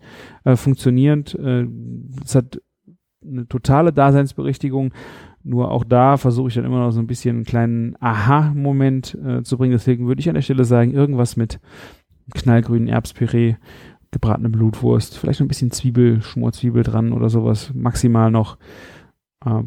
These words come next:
könnte ich mir jetzt sehr gut vorstellen. Also so sehen meine, äh, meine Tapas aus. Frage Nummer fünf.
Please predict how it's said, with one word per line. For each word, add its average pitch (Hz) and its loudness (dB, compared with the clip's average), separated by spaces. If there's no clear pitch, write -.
könnte 127 2
ich 113 -4
mir 117 2
jetzt 107 -2
sehr 113 2
gut 110 -6
vorstellen. 110 -4
Also 117 0
so 156 4
sehen 135 4
meine, 120 4
äh, 107 0
meine 113 -4
Tapas 113 -4
aus. - -12
Frage 190 2
Nummer 208 4
fünf. 170 2